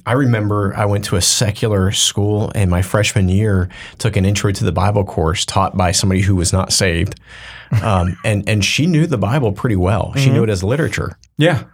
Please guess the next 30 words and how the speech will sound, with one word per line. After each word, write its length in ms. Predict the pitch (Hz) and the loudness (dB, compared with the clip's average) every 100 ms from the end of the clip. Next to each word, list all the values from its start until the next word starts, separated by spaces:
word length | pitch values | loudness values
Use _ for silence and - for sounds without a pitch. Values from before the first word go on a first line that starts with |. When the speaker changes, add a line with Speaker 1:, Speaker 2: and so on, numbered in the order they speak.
| _ _ _ _ | _ _ _ _
Speaker 1:
But 120 | - | -4
she 160 | - 135 | 0 0
was 180 | 101 | 2
not 220 | 110 107 - | 0 0 0
saved. 320 | - 113 95 | 0 0 0
She 100 | - | 0
didn't, 320 | 104 - - | 0 -2 -4
she 140 | - | -2
rejected 640 | 113 101 92 101 120 113 92 | 0 0 2 2 0 0 -2
Christ 640 | - - 123 131 - - | -4 -2 0 0 -2 -2
still. 340 | - 85 78 78 | -2 0 0 -2
So 180 | - | 0
it's 140 | 104 - | 0 0
not 240 | 117 120 | 0 0
sufficient 480 | 110 139 135 117 104 | 0 0 0 0 -2
to 100 | - | 0
know 340 | 104 98 101 101 | 0 2 2 0
the 100 | 87 | 0
Bible. 480 | 90 90 82 80 - _ _ _ _ _ _ _ _ | 0 0 -2 -6 -10 _ _ _ _ _ _ _ _
It, 60 | 123 | 0
Speaker 2:
Mm-hmm. 80 | 110 123 | 2 2
Speaker 1:
it's 140 | 160 | 0
to 100 | 254 | 0
know 260 | 104 104 104 | 0 0 2
the 120 | 98 | 2
one 160 | 98 | 2
the 80 | 90 | 2
Bible's 340 | 82 80 80 90 | 0 0 0 0
about. 380 | 78 73 - - _ _ _ _ _ _ _ _ _ _ _ | -2 -2 -6 -10 _ _ _ _ _ _ _ _ _ _ _
Speaker 2:
Yeah. 300 | - 101 120 | 2 2 2